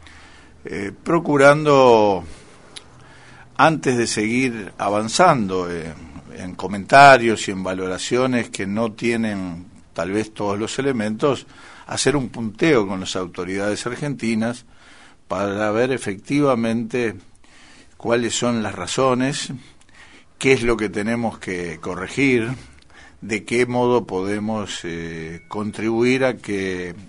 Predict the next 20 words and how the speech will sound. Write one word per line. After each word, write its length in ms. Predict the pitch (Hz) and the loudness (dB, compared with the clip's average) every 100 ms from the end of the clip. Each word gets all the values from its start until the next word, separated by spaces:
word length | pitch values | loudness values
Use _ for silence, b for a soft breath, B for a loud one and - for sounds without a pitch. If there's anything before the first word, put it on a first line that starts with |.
| - - | -20 -14
en 220 | 95 98 | -10 -8
esta 200 | 113 131 | -4 0
materia 680 | 127 123 117 113 123 123 104 B B B B B | 0 0 0 2 4 4 2 B B B B B
el 220 | 113 117 | -4 -2
relacionamiento 1200 | 110 117 110 - - 113 110 123 147 123 92 101 | 0 0 0 -2 -2 0 0 2 2 2 0 -2
entre 260 | 95 101 98 | -2 -6 -6
la 100 | 92 | -4
República 540 | 92 87 120 117 117 | -6 -4 -2 -2 -2
Argentina 760 | 107 117 113 107 143 143 113 | -2 0 -2 0 0 0 0
y 40 | 98 | -4
la 100 | 90 | -6
República 540 | 90 85 107 104 101 | -8 -6 -6 -4 -4
Oriental 440 | 104 104 101 113 117 | -4 -4 -4 -4 -2
del 160 | 135 | -2
Uruguay 500 | 151 139 104 113 131 131 B B B - | -2 -2 2 2 0 -6 B B B -10
puedan 340 | 101 107 104 | -4 -2 -2
desarrollarse 1080 | 113 - 123 135 117 113 113 110 147 127 92 - b b b b b - | -4 -2 -2 -2 0 2 2 0 0 0 -2 -16 b b b b b -14
en 180 | 98 101 | -8 -6
el 160 | 98 | -4
marco 840 | 98 117 117 104 117 107 95 85 | 4 4 4 0 2 2 0 -4